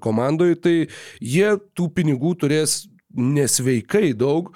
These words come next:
ir tai, kad jie dar ir nusimetė Marviną Bagley, kad atsilaisvintų dar daugiau erdvės, nu, tai reiškia, kad arba tu ieškosi laisvų agentų,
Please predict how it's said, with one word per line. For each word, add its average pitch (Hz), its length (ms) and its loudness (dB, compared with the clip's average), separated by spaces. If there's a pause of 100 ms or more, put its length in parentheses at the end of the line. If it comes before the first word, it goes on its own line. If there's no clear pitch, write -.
(340)
ir 147 320 0
tai, 185 160 2
kad 160 140 0
jie 165 100 0
dar 151 160 2
ir 147 160 2
nusimetė 135 640 0
Marviną 131 400 0
Bagley, 156 320 -2
kad 127 160 -4
atsilaisvintų 127 720 -4
dar 135 320 -2
daugiau 123 320 0
erdvės, 120 460 0 (460)
nu, 131 240 -4
tai 156 160 -2
reiškia, 160 240 0
kad 151 160 -2
arba 165 320 0
tu 156 160 -2
ieškosi 143 400 0
laisvų 135 400 0
agentų, 113 320 -2